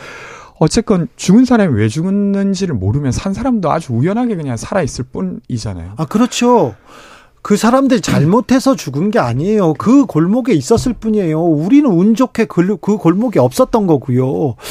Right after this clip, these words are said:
Speaker 2: 오토케님께서 "지금은 정치적으로 연관 지을 게 아니라 모든 걸 접어두고 애도해야 할 시기입니다. 재발 방지 대책도 세워야 되고요. 책임지라는 소리는 누구에게 잘못을 떠넘기는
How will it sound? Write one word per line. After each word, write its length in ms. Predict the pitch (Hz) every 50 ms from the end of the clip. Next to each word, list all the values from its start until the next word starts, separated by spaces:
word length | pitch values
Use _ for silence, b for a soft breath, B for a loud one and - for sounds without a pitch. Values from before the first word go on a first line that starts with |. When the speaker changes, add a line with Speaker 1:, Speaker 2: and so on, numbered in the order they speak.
| B B B B B B B B
Speaker 2:
오토케님께서 840 | - 220 - - 262 - - 233 220 196 175 - 156 135 - 156 139
"지금은 460 | 135 - - 160 - 214 214 220 196
정치적으로 720 | - 127 135 156 - - - - 233 214 190 202 185 160 123
연관 380 | 123 139 151 160 190 190 180
지을 260 | 147 - 160 160 175
게 120 | - - 165
아니라 360 | 135 123 123 127 165 165 147
모든 300 | 101 117 135 131 185 196
걸 160 | 214 226 151
접어두고 560 | - 123 117 127 139 127 - 139 131 135 110
애도해야 680 | 107 120 131 139 135 175 180 180 175 170 165 165 156 147
할 160 | 147 170 180
시기입니다. 580 | 156 - - 185 - 190 175 160 151 139 135 127
재발 340 | - - 151 151 185 185 170
방지 260 | 180 180 175 156 156
대책도 400 | - 147 - - 170 - - 156
세워야 400 | 127 - 170 185 190 185 165 151
되고요. 360 | 139 143 123 135 135 123 123 B B B B B
책임지라는 800 | - - 226 208 233 247 240 226 196 214 208 208 202 202 202 190
소리는 640 | 175 - - 208 202 202 196 190 175 190 208 170 131
누구에게 480 | 120 135 147 147 196 202 190 180 170 175
잘못을 460 | 156 - 143 156 175 180 - 175 151
떠넘기는 580 | - 214 220 220 226 214 202 175 175 170 156